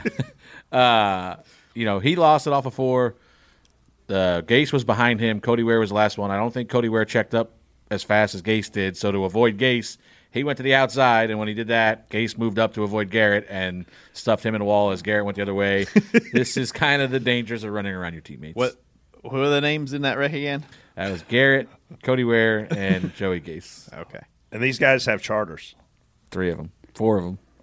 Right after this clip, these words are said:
Speaker 3: Yeah. Uh, why, why do they always bring out wrecks at the worst times, these guys? It's
Speaker 2: I
Speaker 3: a,
Speaker 2: got,
Speaker 3: it's, it's,
Speaker 2: the
Speaker 3: uh,
Speaker 2: hell are you
Speaker 3: they
Speaker 2: talking about? I got a lucky dog out of that.
Speaker 3: <laughs> They bring out, what happened to you on that pit stop to lose the draft?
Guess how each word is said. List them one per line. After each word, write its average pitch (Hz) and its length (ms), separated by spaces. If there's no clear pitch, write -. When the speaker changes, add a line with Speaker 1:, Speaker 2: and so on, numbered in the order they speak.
Speaker 3:
Yeah. 107 240
Uh, 85 420
why, - 280
why 165 200
do 392 100
they 147 120
always 135 340
bring 113 220
out 110 200
wrecks 104 400
at 95 60
the 90 80
worst 104 300
times, 87 440
these 87 160
guys? 78 440
It's - 140
Speaker 2:
I 190 40
Speaker 3:
a, - 20
Speaker 2:
got, 180 160
Speaker 3:
it's, - 120
it's, 160 200
Speaker 2:
the 151 120
Speaker 3:
uh, 165 60
Speaker 2:
hell 196 160
are 202 40
you 190 80
Speaker 3:
they - 80
Speaker 2:
talking 196 160
about? 127 140
I 156 40
got 180 120
a 147 40
lucky 175 220
dog 123 200
out 110 320
of 143 100
that. - 140
Speaker 3:
<laughs> - 20
They 190 180
bring 139 460
out, 370 240
what 180 180
happened 190 320
to 202 40
you 190 120
on 165 60
that 143 140
pit - 180
stop 135 280
to 113 60
lose 123 240
the - 40
draft? 107 460